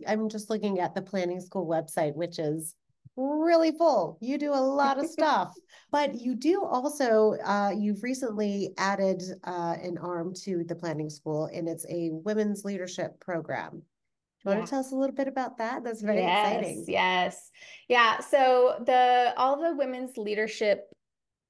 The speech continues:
Speaker 2: work comes from a company that I had before that just merged with planning school. And so I've been doing these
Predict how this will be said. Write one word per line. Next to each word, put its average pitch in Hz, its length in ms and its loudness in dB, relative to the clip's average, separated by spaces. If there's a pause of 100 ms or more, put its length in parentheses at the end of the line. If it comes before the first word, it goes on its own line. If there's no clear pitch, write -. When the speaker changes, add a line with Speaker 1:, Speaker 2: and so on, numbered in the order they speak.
(120)
Speaker 2:
work 185 600 0 (160)
comes 214 480 -4 (200)
from 190 480 0 (120)
a 185 180 2
company 185 720 -2
that 175 260 -2
I 185 120 -2
had 180 260 -2
before 180 480 -2
that - 160 -4
just 180 340 -6
merged 170 500 -6
with 180 280 -6
planning 180 320 -4
school. 180 580 -6 (380)
And 214 140 -4
so 240 160 2
I've 226 120 0
been 240 180 -2
doing 269 440 0
these 196 440 -6